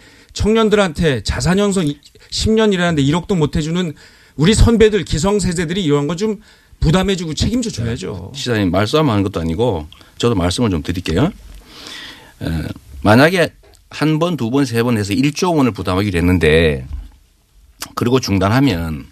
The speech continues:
Speaker 2: 그 다음에 십 년 동안 다음 세대의 청년들은 십 년 전에 뽑아놓은 지사님의, 에, 청년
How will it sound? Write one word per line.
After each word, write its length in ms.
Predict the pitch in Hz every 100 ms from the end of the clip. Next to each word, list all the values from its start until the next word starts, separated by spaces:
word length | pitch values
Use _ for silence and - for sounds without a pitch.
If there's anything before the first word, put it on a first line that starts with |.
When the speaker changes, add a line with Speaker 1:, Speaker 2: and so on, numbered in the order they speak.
| _ - - -
Speaker 2:
그 140 | -
다음에 340 | 117 123 151 135
십 160 | -
년 200 | 180 185
동안 280 | 123 82 - - - _ _ _ - - _ _ - - -
다음 360 | 123 156 180
세대의 420 | 156 139 127 113
청년들은 680 | - 110 104 95 147 127 76 - _ - _
십 200 | - 185
년 260 | 196 202
전에 200 | 175 170
뽑아놓은 640 | 151 143 147 147 143 147 139
지사님의, 800 | 135 131 151 147 135 151 156 165
에, 220 | - 107 104
청년 640 | - 135 143 139 113 -